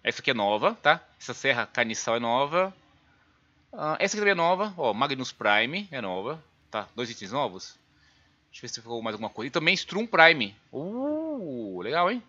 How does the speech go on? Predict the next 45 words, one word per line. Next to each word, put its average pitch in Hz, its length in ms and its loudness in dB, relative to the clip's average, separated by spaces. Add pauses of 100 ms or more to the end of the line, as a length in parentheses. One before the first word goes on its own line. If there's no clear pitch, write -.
São - 160 -10
três 180 160 4
armas 185 160 6
novas, 127 160 0
tá, 147 80 -4
gente? 120 220 -8
Veio 117 140 -4 (160)
nesse 107 200 -10
pacote, 98 440 -6
ó. 80 100 -4 (460)
Magnus 220 280 4
Prime, 185 400 6 (120)
Serra 208 320 0
Carniçal 170 600 0 (140)
e 180 160 -10
Strum 165 320 -8
Prime, 98 320 -2
tá? 160 260 -2 (520)
E 131 40 -2
eu 123 60 -2
tenho 147 160 -2
que - 80 -18
fe-, - 260 -8
eu 151 120 -6
tenho 135 120 -4
que - 80 -12
pegar 135 200 0
mais 139 80 0
algumas 143 240 -6
coisinhas 139 320 -10
aqui, 92 160 -12
ó. - 20 -10
Na - 1000 -14
verdade, 208 180 6
as 175 100 0
Tenants 214 280 2
eu 220 60 2
já 220 40 2
peguei, 113 380 -2
né? 117 100 0
Eu 113 60 -2
tenho 131 240 -4
agora 123 360 -2
realmente 139 460 -6
que... 143 380 -10